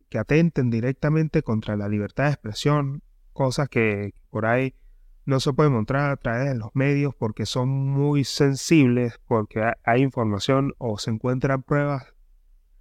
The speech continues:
tangibles de hechos que, que no, o sea, confisca-, o sea, información del F B I puedes encontrar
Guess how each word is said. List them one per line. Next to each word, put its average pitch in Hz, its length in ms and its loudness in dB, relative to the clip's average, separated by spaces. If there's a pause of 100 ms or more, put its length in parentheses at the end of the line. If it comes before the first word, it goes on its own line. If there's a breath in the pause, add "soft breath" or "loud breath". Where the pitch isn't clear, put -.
(300)
tangibles 143 560 2
de 113 200 0 (360)
hechos 139 380 2 (100)
que, 110 180 -4 (440)
que 104 320 -6
no, 127 580 0
o 101 100 -4
sea, 107 400 -6
confisca-, 120 480 -8
o 123 60 -8
sea, 110 200 -2 (140)
información 113 600 0
del 147 160 4
F 143 200 -2
B 147 120 2
I 151 80 4
puedes 123 240 -2
encontrar 120 500 -2